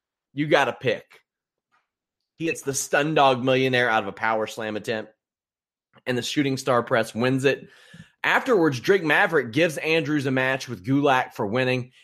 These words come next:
and we cut backstage to see Gulak cutting a promo, a much more serious Drew Gulak than before Drake Maverick rolled around. So I, I like that as well. Uh, Dang M Q says, "Hard to believe that Nese is two oh five." Yeah, it is.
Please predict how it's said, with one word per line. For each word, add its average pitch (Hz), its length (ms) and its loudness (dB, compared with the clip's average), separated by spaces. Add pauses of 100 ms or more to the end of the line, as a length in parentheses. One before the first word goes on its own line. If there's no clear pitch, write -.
(120)
and 123 120 0
we 127 100 0
cut 165 300 -2
backstage 131 600 -2
to 120 60 -14
see 110 220 -10
Gulak 123 420 -2
cutting 120 200 -2
a 104 40 -6
promo, 120 440 0
a 117 40 2
much 196 200 0
more 214 140 2
serious 147 520 0
Drew 131 220 0
Gulak 117 440 0 (320)
than 139 100 -4
before 127 260 0
Drake 113 300 0
Maverick 110 420 0
rolled 95 240 2
around. 87 440 -2
So 82 300 -6 (600)
I, 143 220 6
I 135 220 6
like 123 280 4
that 117 200 4
as 110 180 -2
well. 110 320 2
Uh, 107 300 2 (260)
Dang 135 300 2
M 123 120 0
Q 131 220 -4
says, 113 240 -4
"Hard 147 200 0
to 143 40 -4
believe 139 200 0
that 127 120 -4
Nese 127 240 -2
is 120 80 -16
two 143 180 0
oh 127 80 2
five." 135 280 2
Yeah, 190 240 6
it 180 60 0
is. 165 300 4